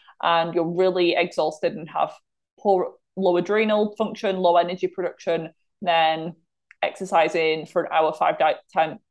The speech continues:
five days a week may not be the best option for you right now, especially if it's a more cardio, strength training, sweaty session. You're just gonna burn your body out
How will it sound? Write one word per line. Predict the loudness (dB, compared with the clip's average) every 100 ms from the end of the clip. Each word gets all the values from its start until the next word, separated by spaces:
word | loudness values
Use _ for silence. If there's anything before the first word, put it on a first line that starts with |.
| _ _ _ 2
five | 4 4
days | 2 -2 -4
a |
week | -4 -2 -4 -8 -16 -8
may | -4 -4
not | -2
be | -2
the | 2
best | 0 0
option | -4 -4 -10
for | -6
you | -4 -4
right | -4
now, | -4 -6
especially | -6 -6 -6 -4 -4
if |
it's | -4 -4
a | -4
more | -2 0 2 0 -4 _ _ _ _ _ _ _ -8
cardio, | 4 8 10 10 8 10 10 6
strength | 2 -4 -4 -4
training, | -2 0 -2 -6
sweaty | -12 -4 -4 -4 0
session. | 2 2 -2 -6
You're | -6
just | -8 -8
gonna | -6
burn | -2 -2 -2
your | -4
body | -4 -2 -2
out | -2